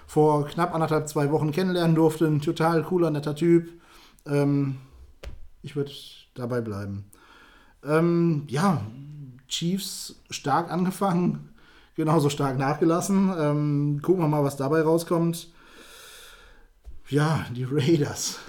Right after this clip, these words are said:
Was soll man dazu noch groß sagen? Ähm, da ist es halt wirklich jedes Jahr so ein bisschen eine Wunderkiste. Was ist mit Derek Carr?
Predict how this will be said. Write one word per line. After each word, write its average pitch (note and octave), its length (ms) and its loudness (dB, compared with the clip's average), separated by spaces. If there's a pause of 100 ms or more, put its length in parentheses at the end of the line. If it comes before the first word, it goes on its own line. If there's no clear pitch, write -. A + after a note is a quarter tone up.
(300)
Was D3+ 200 -2
soll F3+ 120 -2
man D#3 160 0
dazu D3 300 0
noch C3 240 -2
groß B2 240 -6
sagen? D3+ 480 -2
Ähm, D3 520 2 (600)
da C3+ 100 -2
ist E3 120 6
es E3 80 0
halt D#3+ 160 4
wirklich C#3+ 480 0
jedes C#3 400 -2
Jahr B2 180 0
so C3+ 80 0
ein C3 60 0
bisschen B2+ 280 -4
eine B2 140 0
Wunderkiste. C#3+ 540 -4
Was B2+ 140 -4
ist - 40 -8
mit A#2 140 -4
Derek B2 240 -2
Carr? C#3 380 -4